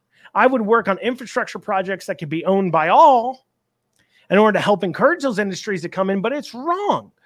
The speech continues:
for me to take money out of your pocket and put it into someone else's. That's, that's a way to attack it. Talk about economic drivers and other things like that. Push that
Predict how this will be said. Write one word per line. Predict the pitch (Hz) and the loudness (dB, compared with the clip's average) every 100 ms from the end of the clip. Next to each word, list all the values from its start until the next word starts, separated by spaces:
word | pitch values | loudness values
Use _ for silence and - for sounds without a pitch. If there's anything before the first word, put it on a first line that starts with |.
| _ _ | _ _
for | _ | _
me | 240 | -4
to | 240 | -4
take | 196 240 | -4 -4
money | 226 226 | -2 -2
out | 202 220 | 0 0
of | 226 | 0
your | 233 | -4
pocket | - 185 180 202 185 - | -2 -4 -4 -10 -10 -12
and | 147 | -4
put | |
it | 185 | -4
into | 170 | -4
someone | - 165 | -6 -6
else's. | 151 143 - | -8 -10 -6
That's, | 202 240 - - | -4 -4 -12 -14
that's | - 247 | -10 -4
a | |
way | 247 269 | 0 0
to | 240 | 0
attack | 185 202 180 | -2 -6 -6
it. | - | -8
Talk | - 214 214 | -2 -2 0
about | 196 180 - _ _ | -2 -2 -8 _ _
economic | 208 - 214 208 196 147 | 0 2 2 2 0 -8
drivers | 143 175 214 190 185 165 | -4 0 0 0 -4 -4
and | - 175 - | -6 -6 0
other | 180 190 | 0 2
things | 185 - 185 175 165 156 - | -2 -4 -4 -4 -6 -10 -14
like | 160 175 165 | -6 -4 -2
that. | 165 - | -2 -2
Push | - 233 - - | 0 2 2 0
that | 196 220 202 | 0 0 -4